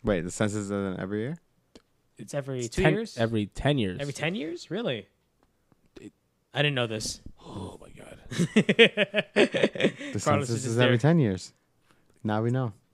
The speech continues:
Speaker 3: Did you know that sen is, like, ten in Latin?
Speaker 1: No.
Speaker 2: No.
Speaker 1: I only speak, I only speak English.
Speaker 2: I took, I took Latin classes in grade school, but I forgot about that.
Speaker 1: Mm-hmm.
Speaker 3: Okay, I'm done.
Speaker 1: I know Pig Latin.
Speaker 3: I'm done with this episode.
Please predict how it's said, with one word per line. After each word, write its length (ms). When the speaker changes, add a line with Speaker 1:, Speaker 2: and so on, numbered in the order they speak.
Speaker 3:
Did 180
you 60
know 140
that 160
sen 540
is, 200
like, 260
ten 280
in 140
Latin? 400
Speaker 1:
No. 340
Speaker 2:
No. 360
Speaker 1:
I 100
only 160
speak, 260
I 40
only 180
speak 200
English. 440
Speaker 2:
I 100
took, 280
I 120
took 240
Latin 220
classes 400
in 120
grade 220
school, 220
but 120
I 60
forgot 280
about 220
that. 240
Speaker 1:
Mm-hmm. 200
Speaker 3:
Okay, 200
I'm 100
done. 140
Speaker 1:
I 20
know 120
Pig 220
Latin. 460
Speaker 3:
I'm 220
done 100
with 80
this 140
episode. 320